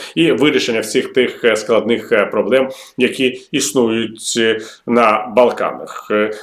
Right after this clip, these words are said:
ну і, звичайно, можна було б поговорити і на тему, е, проблем, е, із російським газом, адже відомо, що Сербія нещодавно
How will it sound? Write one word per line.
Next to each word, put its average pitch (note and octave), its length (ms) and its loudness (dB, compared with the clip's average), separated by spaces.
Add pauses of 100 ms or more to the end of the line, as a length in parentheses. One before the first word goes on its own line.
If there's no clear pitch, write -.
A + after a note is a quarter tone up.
ну D#3+ 140 4
і, C#3+ 220 -2 (180)
звичайно, C3 440 2 (320)
можна B2+ 300 4
було A#2+ 160 4
б - 80 -8
поговорити A#2 640 4 (160)
і B2+ 240 2
на B2 240 2
тему, A#2 560 2 (360)
е, B2 160 2
проблем, A#2 680 2
е, A2 340 0 (160)
із G#2+ 340 0 (420)
російським C3 600 0
газом, A#2+ 400 0
адже F2 220 -2
відомо, A2 340 0
що G#2+ 140 -4
Сербія A2 340 0
нещодавно A2 600 0